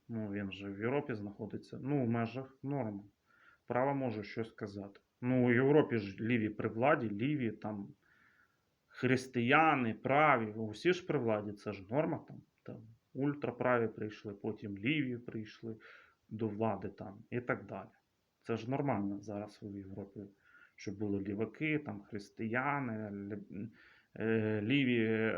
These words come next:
демократи там і так далі. Це все нормально для Європи. От. Для українців це дико.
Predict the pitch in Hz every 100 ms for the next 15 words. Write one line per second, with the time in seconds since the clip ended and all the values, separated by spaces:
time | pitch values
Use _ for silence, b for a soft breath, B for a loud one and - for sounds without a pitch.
0 | 101 107 123 123 120 127 170 165 - 123
1 | - - - - - 127 101 - - -
2 | - 214 202 - 247 151 101 98 - _
3 | _ _ _ - 107 104 101 98 110 -
4 | _ _ _ 143 - _ _ _ _ -
5 | 110 117 113 110 - 143 156 156 - 127
6 | 107 101